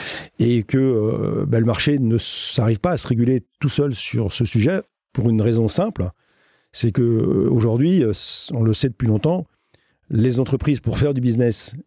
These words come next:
utilisent des matières premières et des écosystèmes, euh, qu'ils ne payent pas.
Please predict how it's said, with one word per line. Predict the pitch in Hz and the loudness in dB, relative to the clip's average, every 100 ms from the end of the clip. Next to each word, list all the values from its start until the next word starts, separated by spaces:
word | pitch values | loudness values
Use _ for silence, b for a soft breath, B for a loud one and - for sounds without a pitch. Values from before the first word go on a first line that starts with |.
| - | -4
utilisent | 123 98 123 117 | -2 2 2 2
des | 113 | 0
matières | 113 127 120 | 0 0 0
premières | 117 120 117 98 - | 2 2 2 -2 -2
et | 135 | 0
des | 110 104 | 2 0
écosystèmes, | - 104 113 - 123 107 - - - - | 0 0 0 0 0 0 -4 -8 -8 -2
euh, | 117 - 76 - 123 117 | 0 0 0 0 0 0
qu'ils | - 113 | 0 0
ne | |
payent | 110 104 | 2 0
pas. | 180 | -2